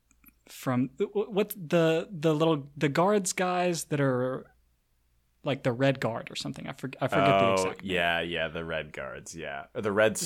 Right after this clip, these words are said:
Speaker 1: We gotta
Speaker 2: Swords.
Speaker 1: get these, we gotta get them under control.
Speaker 2: Yeah, I
Speaker 1: What
Speaker 2: like
Speaker 1: are, they're just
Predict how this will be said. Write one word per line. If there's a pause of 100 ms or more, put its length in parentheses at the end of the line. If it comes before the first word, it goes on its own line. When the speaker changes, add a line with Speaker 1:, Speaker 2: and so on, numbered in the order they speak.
Speaker 1:
We
gotta
Speaker 2:
Swords.
Speaker 1:
get
these, (260)
we
gotta
get
them
under
control. (1040)
Speaker 2:
Yeah,
I
Speaker 1:
What
Speaker 2:
like
Speaker 1:
are, (280)
they're
just